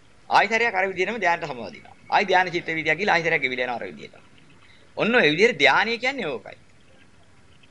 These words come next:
තික්ක ප්‍රඥ පුද්ගලයාට ඉස්සෙල්ලාම චිත්තක්ෂණ තුනක්, ධාන චිත්තක්ෂණ තුනක් ගිහිලා එන භවංග වෙනවා. මන්ද ප්‍රඥ පුද්ගලයා ධාන චිත්තක්ෂණ දෙකක් ගිහිලා භවංග වෙනවා පටන් ගන්න කාලේ.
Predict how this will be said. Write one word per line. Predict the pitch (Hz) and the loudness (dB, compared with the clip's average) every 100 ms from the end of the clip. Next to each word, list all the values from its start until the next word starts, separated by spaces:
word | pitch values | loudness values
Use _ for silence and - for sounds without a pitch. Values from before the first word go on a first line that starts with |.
| - - | -20 -8
තික්ක | 147 147 | -2 0
ප්‍රඥ | 190 196 190 | 2 2 0
පුද්ගලයාට | 185 185 196 214 | -6 -2 0 2
ඉස්සෙල්ලාම | 165 180 180 208 | 0 -2 -2 -2
චිත්තක්ෂණ | 185 151 175 185 185 | -4 0 0 0 -4
තුනක්, | 165 196 | 0 0
ධාන | 160 151 165 | 2 2 2
චිත්තක්ෂණ | 170 180 165 160 | -2 -4 -2 -4
තුනක් | 135 147 | -2 -2
ගිහිලා | 156 180 208 | -2 -2 -2
එන | 220 | 2
භවංග | 147 123 101 | 2 2 -2
වෙනවා. | 82 50 - - - - - - - 120 | -12 -14 -18 -20 -20 -20 -20 -20 -6 0
මන්ද | 160 | 0
ප්‍රඥ | 214 233 226 202 | 2 2 2 0
පුද්ගලයා | 170 175 254 | -2 -4 0
ධාන | 165 175 | 2 2
චිත්තක්ෂණ | 180 185 190 185 156 | 0 -6 -4 -4 -2
දෙකක් | 170 196 | 0 0
ගිහිලා | 214 262 | 0 -2
භවංග | 190 135 117 110 | 0 0 0 -4
වෙනවා | 135 208 | -6 -4
පටන් | 151 135 | -2 -2
ගන්න | 113 98 | -4 -10
කාලේ. | - 55 - | -12 -14 -16